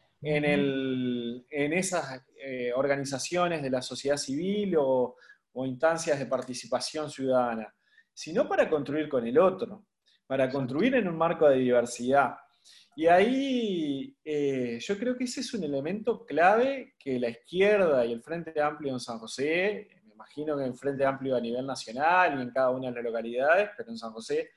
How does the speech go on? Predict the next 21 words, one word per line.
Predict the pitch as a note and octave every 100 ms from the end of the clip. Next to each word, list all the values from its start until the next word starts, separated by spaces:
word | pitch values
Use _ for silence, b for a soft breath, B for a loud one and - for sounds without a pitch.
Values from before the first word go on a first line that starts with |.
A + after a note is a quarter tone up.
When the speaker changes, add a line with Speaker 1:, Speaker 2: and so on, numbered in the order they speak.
| b b b b _
Speaker 1:
tiene | - F#3 G#3+ G#3 C3
que | B2+ B2
fijarse | A#2 A#2+ - C#3 - A#2+
como | A#2 A#2
norte, | B2+ D#3 E3 E3 B2+
como | A#2 A#2
meta, | B2 D3 D3+ E3 F#3 G3 B B B B _ _ -
y | F3
que | E3+ F#3+ F3+ F3 E3+ E3 D#3+ D#3+ - _ _ -
lo | D#3+ F3
sufrimos | F#3 G3+ C#4+ D#4 A#3
siendo | - F#3 E3+
gobierno | D3+ C#3+ D3 D3 C3
nacional | B2+ - C3+ C#3+ C3
esto, | B2 - A#2+ A2+ A2
el | G#2 A2+ A2+ A#2
vaciamiento | A#2+ B2 - C3 C#3+ C#3+ C3+ B2+
de |
las | B2 A#2
organizaciones | A#2 A#2 A#2+ A#2 - C#3 C3
sociales. | - A2+ C3 A#2+ A2 A2